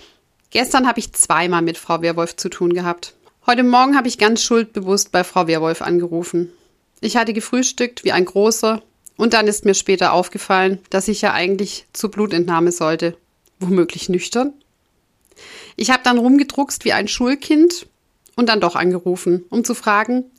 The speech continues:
ob ich da jetzt was falsch gemacht habe. Habe ich nicht. Aber gefreut hat sie sich schon, dass jemand unterwürfig bei ihr ankriecht.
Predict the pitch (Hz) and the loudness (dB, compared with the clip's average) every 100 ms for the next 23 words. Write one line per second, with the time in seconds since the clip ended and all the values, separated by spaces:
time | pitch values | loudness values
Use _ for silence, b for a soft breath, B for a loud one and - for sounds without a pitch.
0 | _ 220 220 - 214 190 185 180 262 339 | _ -2 -2 0 0 2 -2 0 0 0
1 | - 185 170 - - 170 170 175 _ _ | -4 0 -2 -2 -2 -2 -2 -8 _ _
2 | _ - 175 180 185 175 - _ _ b | _ -4 -4 -2 -2 -2 -4 _ _ b
3 | b b b b 202 233 240 233 - 208 | b b b b 0 2 0 -4 0 2
4 | 254 - 233 - 202 196 - 220 220 175 | 2 -4 -4 -6 -6 -6 -4 0 0 -2
5 | b b b 190 - 185 175 - 233 277 | b b b -10 0 2 2 0 0 0
6 | 208 185 190 214 - 175 208 - 220 - | 0 -2 -4 -10 -4 -2 -2 -2 -4 -6
7 | 175 165 - | -10 -10 -16